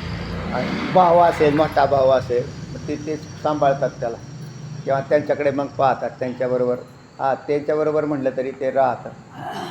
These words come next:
तर हा जिव्हाळा प्रेमाचं सुरुवात आहे आणि तीच प्रेमाची सुरुवात तिकडे परमार्थात सुद्धा कृष्णालाच आई, कृष्णालाच बाप, कृष्णालाच बहीण, कृष्णालाच बंधू. आ, चुलत्याचा विषय आपला झालता कालच्याला,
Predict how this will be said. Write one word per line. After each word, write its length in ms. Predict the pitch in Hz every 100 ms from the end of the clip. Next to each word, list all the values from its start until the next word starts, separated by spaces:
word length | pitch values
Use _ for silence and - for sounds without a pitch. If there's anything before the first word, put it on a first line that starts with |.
| - -
तर 80 | 147
हा 160 | 143
जिव्हाळा 680 | 147 - 170 175 175 165 156 123 - -
प्रेमाचं 500 | 165 160 156 151 151
सुरुवात 380 | 151 147 139 143 135
आहे 100 | 104 - - - - -
आणि 240 | 131 147 147 -
तीच 200 | 180 -
प्रेमाची 520 | 160 165 165 160 160
सुरुवात 320 | 156 143 147 147 -
तिकडे 260 | 147 156
परमार्थात 580 | 156 147 143 143 135 147
सुद्धा 400 | 143 135 123 143
कृष्णालाच 880 | 139 - 147 165 - 143 143 151 147 -
आई, 360 | 139 143 139
कृष्णालाच 720 | 135 - 143 - 135 135 135 135
बाप, 560 | 135 131 127 127 -
कृष्णालाच 600 | 139 - 131 127 127 123
बहीण, 460 | 123 131 127 123 123
कृष्णालाच 720 | 127 131 - 123 120 123 123
बंधू. 400 | 131 131 120 120 117 - - - - - - - -
आ, 600 | 127 127 123 123 123 123
चुलत्याचा 580 | 123 - 151 147 139 135
विषय 220 | 135 131
आपला 260 | 127 135 127
झालता 300 | 143 151 147
कालच्याला, 440 | 139 135 127 123